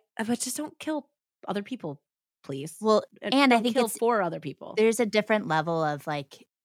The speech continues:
Speaker 2: of sadness that happens when, that I feel, when it's, like, a kid who killed someone.
Speaker 1: One hundred percent, like in the Pamela Smart case, like, you know,
Speaker 2: Yep.
Speaker 1: that,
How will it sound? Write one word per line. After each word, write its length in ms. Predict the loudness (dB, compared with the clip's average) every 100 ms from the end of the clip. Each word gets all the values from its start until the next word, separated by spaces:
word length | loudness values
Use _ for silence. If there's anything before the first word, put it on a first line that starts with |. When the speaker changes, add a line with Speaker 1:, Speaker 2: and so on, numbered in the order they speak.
| _ _ _ -4
Speaker 2:
of 480 | -4 -4 -8 -16 _ _ _ _ _
sadness 680 | -4 0 2 0 -4 -4
that 100 | -6
happens 560 | -2 -2 -2 -4 -6 -8
when, 520 | -6 -4 -4 -6 -8 -2
that 200 | 2 4
I 120 | 2
feel, 420 | 0 -6 -6 -8 -12 -20 _
when 160 | -2 -2
it's, 160 | -2
like, 160 | -6 -6
a 40 |
kid 360 | -12 -8 -8 -8
who 140 | -14
killed 300 | -12 -12 -10
someone. 440 | -12 -12 -14 -16 -18 _ _ _
Speaker 1:
One 140 | -4 0
hundred 300 | 2 0 2
percent, 420 | -2 0 -2 0
like 180 | 0 0
in 60 |
the 80 | 0
Pamela 320 | 0 0 -2
Smart 320 | -2 -2 -2
case, 420 | -2 -4 -4 -6 -2
like, 320 | -2 -2 -6
you 120 | -6 -2
know, 140 | -2
Speaker 2:
Yep. 80 | 0
Speaker 1:
that, 220 | -2